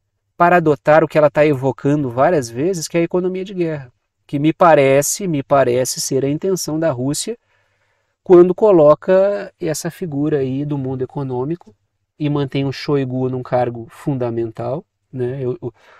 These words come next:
é aquela coisa do Tropa de Elite, né? O Shoigu caiu pra cima,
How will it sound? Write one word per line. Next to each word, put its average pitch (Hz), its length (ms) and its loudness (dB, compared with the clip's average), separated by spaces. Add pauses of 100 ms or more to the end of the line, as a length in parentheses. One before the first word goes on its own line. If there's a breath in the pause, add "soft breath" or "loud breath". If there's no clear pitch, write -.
(260 soft breath)
é 131 80 -8
aquela 135 200 2
coisa 147 300 0
do 123 80 -6
Tropa 135 340 -2
de 120 80 -2
Elite, 123 320 -4
né? 139 80 -6
O 123 80 -4
Shoigu 139 400 -4
caiu 139 240 0
pra 277 140 -6
cima, 127 480 -4